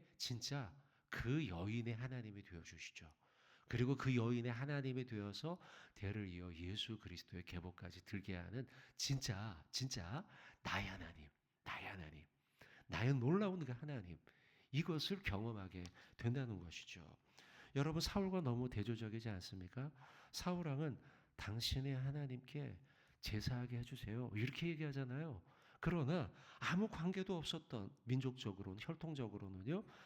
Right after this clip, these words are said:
그런데 이 룻은 나의 하나님이라고 고백해요. 그러면서 실제로 그 하나님이 나의 하나님 되심을 경험하게 된다는 거예요.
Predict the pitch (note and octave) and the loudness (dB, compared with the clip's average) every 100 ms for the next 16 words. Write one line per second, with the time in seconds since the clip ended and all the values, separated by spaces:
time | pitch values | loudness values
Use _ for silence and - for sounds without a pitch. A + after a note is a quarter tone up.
0 | - D3 B2+ G#2+ G#2+ G3+ B3 - - C3+ | -2 4 4 4 0 0 -2 -8 0 4
1 | F3+ C#3 B2+ - C3+ F3+ - - - - | 6 6 4 4 4 4 2 -8 -16 -8
2 | A2+ G2+ A2+ C3 C#3+ D3 C3+ B2+ B2 A2+ | -4 0 2 2 2 2 0 0 0 -2
3 | A2 A2+ - B2+ E3 C3 A2 C3+ C#3 - | -4 -6 -2 0 0 0 -2 -2 -2 -6
4 | - - - D#3+ F#3+ D#3+ D3 E3 - C4 | -16 -14 0 4 6 4 4 8 8 8
5 | B3 A#3 G#3 G3+ F#3+ F3+ F3+ F3 D3+ E3+ | 4 2 2 2 0 0 0 0 2 2
6 | F3 - - - G2+ A#2 C3+ - - - | 0 -2 -18 -2 2 2 2 0 -2 -2
7 | - - - C4+ D3+ D#3+ D#3 - F3 E3 | -2 0 0 0 2 2 2 2 2 4
8 | B3+ D4 - - - - _ - A2+ A#3 | 4 4 0 -16 -20 -20 _ 2 4 4
9 | A3 F#3+ C#3+ B2 G2 F2+ F2 E2+ E2+ E2+ | 4 4 4 4 0 -4 -8 -10 -12 -12
10 | E2+ F#2+ | -12 -14